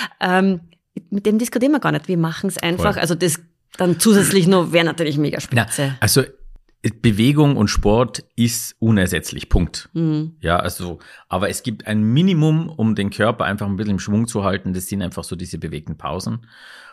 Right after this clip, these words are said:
Speaker 2: Und ich versuche auch bei jedem herauszukitzeln, ja, was macht da den Spaß an Bewegung? Weil viele Leute wissen das gar nicht. Und ein Tipp ist da, was hast du als Kind gern gemacht?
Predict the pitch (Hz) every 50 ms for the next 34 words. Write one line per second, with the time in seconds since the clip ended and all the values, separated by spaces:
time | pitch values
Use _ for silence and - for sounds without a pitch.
0 | - _ - 101 95 87 95 95 - - 104 92 - - 110 117 120 117 - -
1 | 92 92 101 107 107 - - - - _ _ _ _ _ _ _ _ _ _ _
2 | _ _ _ _ _ - - 90 90 90 87 90 90 104 117 127 110 95 87 90
3 | 98 101 107 117 117 - - _ _ _ - - 98 92 90 78 85 110 117 -
4 | - - - - - 110 104 - - 101 101 104 104 - - - 92 90 92 95
5 | 92 98 104 101 - - - - _ _ _ _ - 90 90 90 - - - 101
6 | 95 - 95 92 - - - - 85 90 90 98 - 82 80 80 78 80 76 71
7 | 69 73 73 73 73 73 - - 95 92 92 90 85 80 - 85 92 101 - -
8 | 80 76 - - - 78 76 87 98 104 - - - - - - - - 90 87
9 | - - 90 92 92 - 127 120 120 - 107 - - 104 104 90 78 85 80 -
10 | 92 - - - 101 101 - - 151 160 165 160 - - - - - - - -
11 | _ _